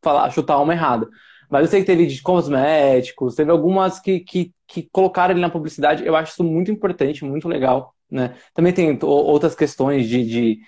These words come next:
de corpos e tudo mais, mas é muito bom também ver, é, a, o vitiligo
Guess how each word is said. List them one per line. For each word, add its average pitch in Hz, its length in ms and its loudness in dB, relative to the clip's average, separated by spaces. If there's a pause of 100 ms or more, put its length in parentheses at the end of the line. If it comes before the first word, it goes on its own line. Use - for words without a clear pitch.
(240)
de 110 140 -6
corpos 123 600 2
e 117 60 -8
tudo 123 180 -4
mais, 127 360 0 (240)
mas 139 180 2
é 170 120 4
muito 208 400 4
bom 175 280 2
também 156 380 -2
ver, 135 560 2
é, 123 480 4
a, 120 400 2
o 131 100 0
vitiligo 139 640 -2